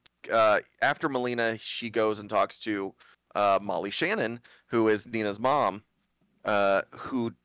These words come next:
tells her, like, you know, "We all miss, uh, Nina, but you need to move on." Uh, and at this point, she decides that she actually is going to, uh, try to move on. Um,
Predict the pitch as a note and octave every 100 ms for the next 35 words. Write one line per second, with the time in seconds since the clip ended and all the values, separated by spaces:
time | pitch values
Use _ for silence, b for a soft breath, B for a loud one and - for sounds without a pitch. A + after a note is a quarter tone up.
0 | - - C3+ C3 B2+ B2 A2 A2 A2 A2+
1 | G#2+ G#2 G#2+ A2 A2 G#2+ G#2 - G#2+ -
2 | G2+ G2+ G#2 G#2 G2+ G2+ F2 G#2+ G#2+ G#2
3 | G#2 G#2 G2 F#2 F2+ C2+ D2 - b b
4 | _ _ - G#2 G2+ F2+ A2+ A2 B2+ C3
5 | B2 - A#2 A2 A2+ G#2+ G2 - G#2+ G2
6 | - G#2+ F2+ A2 A2+ G#2 G2+ G#2+ G2+ G2
7 | E2+ G2+ F#2+ F#2 - B2 B2 A#2 G#2 F#2
8 | E2+ D#2+ F#2+ - b b _ - G2 G2
9 | F#2 F2+ F#2+